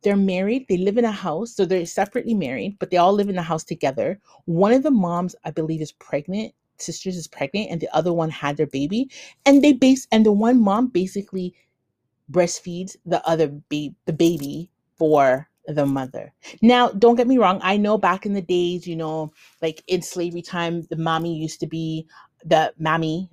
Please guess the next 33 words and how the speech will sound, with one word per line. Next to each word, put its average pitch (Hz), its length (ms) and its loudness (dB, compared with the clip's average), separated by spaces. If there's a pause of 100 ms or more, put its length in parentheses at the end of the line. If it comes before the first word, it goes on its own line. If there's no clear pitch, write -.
(100)
that's 156 120 -10
how 156 60 -8
you 147 140 -4
wanna 143 160 -4
pronounce 151 320 -8
it, - 120 -6 (220)
used 180 220 2
to 185 80 4
breastfeed 160 520 0
the, 151 260 0
the 143 100 -6
baby 160 360 -4
sometimes. 160 680 -2
And, 151 180 2 (280)
you 233 100 6
know, 226 120 8
in 202 100 2
other 185 180 4
cultures, 185 640 0
that, 160 200 0
that's 165 220 0
what 165 140 -2
they 151 100 -4
probably 160 480 -2
do. 165 260 -4 (100)
I 185 140 2
don't 185 180 4
know. 135 220 -4
I 190 140 2
just, 220 280 -4 (800)
I 175 80 -8
don't 190 160 -12
know. 175 300 -12